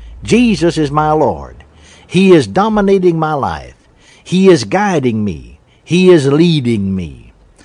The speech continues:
Of course, the first confession we must make is the confession of Jesus as our Lord. Being born again, becoming the child of God,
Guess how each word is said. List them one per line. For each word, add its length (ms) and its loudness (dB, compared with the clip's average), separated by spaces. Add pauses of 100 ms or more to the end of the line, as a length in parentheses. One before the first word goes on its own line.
(160)
Of 160 0
course, 260 0
the 160 -4
first 380 -4
confession 500 -6
we 160 -4
must 240 -8
make 380 -10 (240)
is 220 0
the 80 -2
confession 600 -4
of 160 -2
Jesus 580 -6
as 160 -6
our 160 -4
Lord. 400 -8 (200)
Being 240 2
born 340 0
again, 480 -8
becoming 380 -2
the 80 -6
child 340 -6
of 140 -8
God, 320 -2